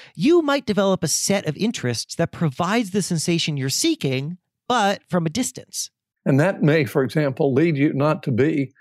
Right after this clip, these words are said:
Speaker 2: a daredevil or a skydiver or an adventurer, but someone who writes novels.
Speaker 1: Because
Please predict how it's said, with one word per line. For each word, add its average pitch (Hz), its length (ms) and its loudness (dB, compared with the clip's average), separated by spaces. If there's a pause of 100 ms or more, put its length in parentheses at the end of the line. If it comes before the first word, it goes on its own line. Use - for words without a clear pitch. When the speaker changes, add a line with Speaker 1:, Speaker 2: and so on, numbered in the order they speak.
(140)
Speaker 2:
a 139 80 0
daredevil 127 760 2 (520)
or 139 120 4
a 123 60 -2
skydiver 143 840 0 (420)
or 143 100 -2
an 135 80 0
adventurer, 131 720 0 (400)
but 143 180 0
someone 160 400 0
who 151 480 2 (280)
writes 147 640 0 (160)
novels. 143 720 0 (220)
Speaker 1:
Because 190 480 0